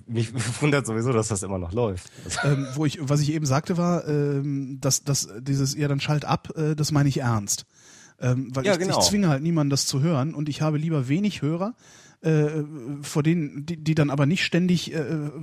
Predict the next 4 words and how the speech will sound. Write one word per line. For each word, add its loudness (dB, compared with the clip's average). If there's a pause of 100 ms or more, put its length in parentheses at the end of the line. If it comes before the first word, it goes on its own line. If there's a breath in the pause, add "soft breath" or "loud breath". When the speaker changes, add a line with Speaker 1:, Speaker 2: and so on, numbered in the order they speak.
(420)
Speaker 2:
versuchen, 0 (440 loud breath)
mir 4
zu 2
erklären 0